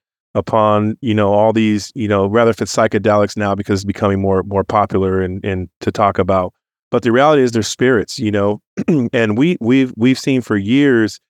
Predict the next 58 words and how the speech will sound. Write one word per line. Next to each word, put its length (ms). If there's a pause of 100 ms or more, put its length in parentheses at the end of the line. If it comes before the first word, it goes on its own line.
(340)
we 100
would 80
pass 260
liquor 280
stores, 580
and 140
where 160
I 100
lived 280
in 100
the 80
hoods 280
in 120
Oakland 560
and, 180 (460)
and 120
even 200
some 200
parts 320
in 100
the 120
East 200
Bay, 260
you 160
would 120
see, 300
you 100
know, 140
spirits 480
on 160
stores, 420
and 140
you 140
wouldn't 260
correlate 480
the 100
two, 360
you 120
know? 140
You 140
just 180
think 220
like, 160
"Okay, 320
well, 280 (440)
I 80
don't 100
know 80
what 120
that 180
means, 260
but 100
I 60
know 160
that 140
means 180
alcohol, 540
so 380